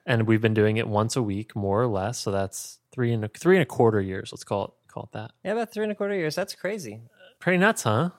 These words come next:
Speaker 1: It's flying
Speaker 2: Yeah.
Speaker 1: by. Uh,
Speaker 2: Yeah.
Speaker 1: but little milestones, thought I'd call that out. Seven years of this god dang podcast. Crazy. Uh, one other piece of follow-up, Marshall. Last week, Spotify dropped their Spotify Wrapped for twenty twenty-one,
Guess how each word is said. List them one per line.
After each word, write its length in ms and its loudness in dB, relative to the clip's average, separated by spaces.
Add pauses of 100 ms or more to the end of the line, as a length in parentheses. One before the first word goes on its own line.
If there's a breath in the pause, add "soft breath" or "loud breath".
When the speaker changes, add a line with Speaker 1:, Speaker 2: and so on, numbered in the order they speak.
(220)
Speaker 1:
It's 100 -20
flying 240 0
Speaker 2:
Yeah. 60 0 (480)
Speaker 1:
by. 60 -6
Uh, 140 0
Speaker 2:
Yeah. 80 -2
Speaker 1:
but 60 2
little 180 4
milestones, 680 2
thought 160 0
I'd 120 -2 (160)
call 220 0
that 120 -2
out. 300 -6
Seven 380 -2
years 220 2
of 40 0
this 180 -2 (220)
god 300 -2 (180)
dang 340 0
podcast. 760 -6
Crazy. 420 -14 (160)
Uh, 540 6 (240)
one 260 8
other 140 8
piece 180 -2
of 60 -12
follow-up, 400 2
Marshall. 440 -2
Last 400 2
week, 420 0 (100)
Spotify 600 2
dropped 260 2
their 100 0
Spotify 680 -2
Wrapped 440 -8
for 160 -6
twenty 260 -6
twenty-one, 560 -2